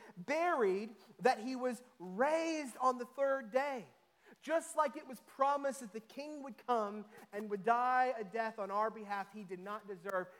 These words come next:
it was promised that he would triumph over death in the resurrection, that he would conquer death through death in resurrection power and life. The good news of Easter is that the penalty for sin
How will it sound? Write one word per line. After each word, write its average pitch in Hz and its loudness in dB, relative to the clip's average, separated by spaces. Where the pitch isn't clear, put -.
it 202 -2
was 185 -12
promised 208 -2
that 170 -20
he 180 -14
would 160 -18
triumph 196 -8
over 175 -8
death 143 -16
in 175 -10
the 160 -10
resurrection, 151 -10
that 180 -6
he 240 -2
would 196 0
conquer 254 2
death 180 0
through 269 -4
death 185 -2
in 196 -8
resurrection 277 -6
power 269 2
and 208 -8
life. 190 -10
The 226 6
good 285 2
news 320 -2
of 226 -8
Easter 262 -10
is 208 -4
that 214 -6
the 190 -10
penalty 302 -8
for 269 -14
sin 240 -4